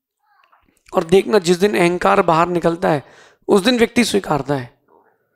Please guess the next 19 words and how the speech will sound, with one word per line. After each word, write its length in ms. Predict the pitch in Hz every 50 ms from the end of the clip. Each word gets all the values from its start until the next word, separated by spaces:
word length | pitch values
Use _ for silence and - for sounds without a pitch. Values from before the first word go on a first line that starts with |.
| _ _ _ _ _ _ _
सत्य 480 | - - - 196 202 - - - 262 262
भी 180 | 226 254 254
हो 480 | 226 196 196 202 214 226 233 247 - - _ _ _ _ _ -
तो 80 | -
अहंकार 520 | - 190 180 185 190 185 - 196 202 202 208
में 80 | 208
व्यक्ति 280 | 190 180 - - - 202
नहीं 140 | 196 190 175
स्वीकारता। 540 | - - 185 156 147 160 143 - - - 175
आप 140 | 175 196
उससे 200 | 190 160 - -
कहना, 540 | - - 202 214 226 214 196 165 139 - - - - _ _ _ _ _ _ _ _ _ _ _ _ _ _ -
माना 300 | 156 165 175 180 196 202
कि 340 | 190 196 208 202 - - - _ _ _ _ _ _ _ _ _ _ _ _ _ _ _ -
ये 120 | - 160
घर 280 | 147 - 143 165 170 170
बन 140 | 156 151 143
रहा 200 | 139 143 143 139
है 280 | 135 139 156 - _